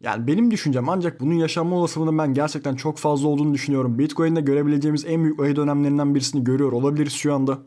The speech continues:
Buradaki son haftalarda yaptığımız kapanışlara bakacak olursak bir, iki, üç, dört, beş, altı, toplamda, e, yedi, sekiz, e, sekiz tane,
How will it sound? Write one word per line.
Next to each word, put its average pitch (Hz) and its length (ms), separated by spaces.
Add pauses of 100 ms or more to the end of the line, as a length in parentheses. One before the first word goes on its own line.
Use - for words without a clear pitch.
(100)
Buradaki 147 420
son 165 280
haftalarda 151 420
yaptığımız 131 300
kapanışlara 135 540
bakacak 123 340
olursak 139 420 (220)
bir, 180 380
iki, 135 540
üç, 175 340 (100)
dört, 143 420
beş, 160 300 (100)
altı, 143 480 (200)
toplamda, 165 640 (420)
e, 107 80
yedi, 131 360
sekiz, 147 440 (260)
e, 95 180
sekiz 156 360
tane, 170 280